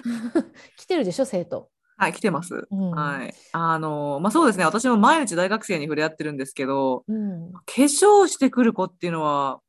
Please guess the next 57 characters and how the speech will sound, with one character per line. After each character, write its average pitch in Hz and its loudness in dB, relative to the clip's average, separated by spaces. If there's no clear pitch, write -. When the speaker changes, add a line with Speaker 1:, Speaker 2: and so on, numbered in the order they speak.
Speaker 2:
ま 190 -2
あ、 - 0
稀 170 -2
で 175 -4
す 190 -8
ね。 120 -8
Speaker 1:
う 208 -4
ん。 208 0
Speaker 2:
で、 139 -8
こ 151 -4
う、 - -20
ま 196 2
あ、 196 2
日 285 4
々 294 6
忙 359 2
し - -2
い 587 -2
か 196 2
ら 123 0
ね。 226 -2
Speaker 1:
そ 247 -6
う。 - -4
Speaker 2:
だ 196 -2
か - -18
ら、 165 -2
も 175 -4
う 170 -2
毎 349 2
日、 330 0
ほ 254 0
ぼ 269 2
ほ 285 2
ぼ 254 2
も 247 2
う 185 -4
そ 180 -6
う 143 -4
で 135 -8
す 135 -16
ね。 156 -6
あ 156 -4
の、 147 -8
顔 247 2
は 226 4
す 226 -4
っ 190 -10
ぴ 190 -4
ん 185 -6
で、 226 0
Speaker 1:
う 226 -4
ん。 185 -4
Speaker 2:
あ 165 -2
の、 139 -6
服 226 -2
も 190 4
ま 151 0